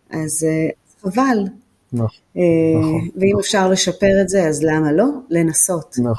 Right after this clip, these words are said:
Speaker 1: אין מה להפסיד.
Speaker 2: נכון.
Speaker 1: לפחות לנסות ולבדוק שאם זו באמת הפרעה ואפשר לשפר, אז גם כדורים וגם טיפול התנהגותי, אה,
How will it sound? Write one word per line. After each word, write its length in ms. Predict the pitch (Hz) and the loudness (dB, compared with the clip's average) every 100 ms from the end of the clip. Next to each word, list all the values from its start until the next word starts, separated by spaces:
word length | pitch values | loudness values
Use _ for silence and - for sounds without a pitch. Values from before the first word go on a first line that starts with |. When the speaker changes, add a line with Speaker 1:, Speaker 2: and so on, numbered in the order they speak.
| - | -2
Speaker 1:
אין 140 | 165 | -2
מה 100 | 165 | 0
להפסיד. 440 | 160 151 - - 143 | 0 -2 -4 -4 -4
Speaker 2:
נכון. 100 | 156 | -4
Speaker 1:
לפחות 520 | - - - 254 262 | -4 -6 -4 -4 0
לנסות 560 | 220 175 - 214 214 180 | 0 0 0 0 0 2
ולבדוק 480 | 165 156 185 185 - | -2 0 0 0 -2
שאם 280 | - 202 220 | -4 -2 0
זו 120 | 196 | 0
באמת 360 | 160 170 202 196 | 0 0 -2 -4
הפרעה 440 | 196 175 170 170 160 | -10 -4 -2 -2 -4
ואפשר 380 | 156 - 196 196 | -6 -4 -2 0
לשפר, 540 | 196 - 190 185 175 175 - - - _ _ | -2 -4 -6 -2 -2 -2 -8 -20 -20 _ _
אז 120 | 156 | -10
גם 180 | 175 180 | -2 -2
כדורים 460 | 175 175 170 170 170 | -2 -2 0 0 0
וגם 240 | 160 170 | 0 0
טיפול 360 | 170 180 - 165 | 0 -4 -2 -2
התנהגותי, 840 | 165 160 151 139 151 - 185 180 - - - _ | 0 -2 -2 0 -4 0 0 0 -6 -20 -20 _
אה, 40 | - | -2